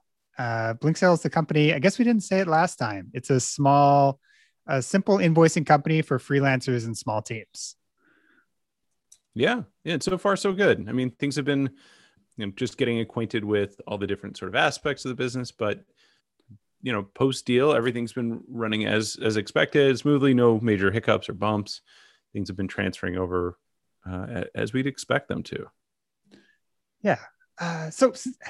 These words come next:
Speaker 1: I realize we haven't really talked about Blinksale on the podcast yet. So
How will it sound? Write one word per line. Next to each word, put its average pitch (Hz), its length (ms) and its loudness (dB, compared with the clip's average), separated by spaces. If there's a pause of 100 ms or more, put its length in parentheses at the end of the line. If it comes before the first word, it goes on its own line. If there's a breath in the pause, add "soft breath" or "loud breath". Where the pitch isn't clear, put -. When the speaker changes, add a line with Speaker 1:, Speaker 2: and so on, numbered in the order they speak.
(160)
Speaker 1:
I - 20 0
realize 190 340 6
we 147 120 4
haven't 160 180 2
really 135 220 4
talked 143 240 4
about 123 240 0 (180)
Blinksale 135 400 0
on 131 200 0
the 117 60 -2
podcast 127 480 -4
yet. 104 220 -4
So 123 320 2